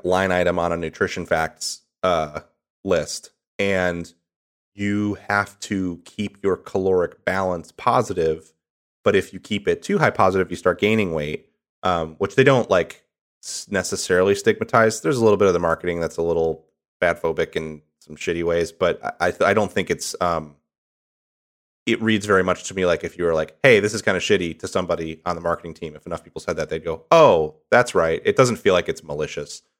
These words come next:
Um, but you do gain weight as you, uh, as you eat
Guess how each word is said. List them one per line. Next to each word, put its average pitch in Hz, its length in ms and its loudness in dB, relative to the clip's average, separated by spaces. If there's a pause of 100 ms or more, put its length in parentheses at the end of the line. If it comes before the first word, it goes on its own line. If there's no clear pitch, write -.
(320)
Um, 85 320 -2 (320)
but 104 180 6
you 110 100 2
do 123 160 4
gain 107 240 2
weight 95 200 4
as 85 220 0
you, 82 380 -6
uh, 80 320 0
as 85 180 -6
you 85 140 -14
eat 87 220 -20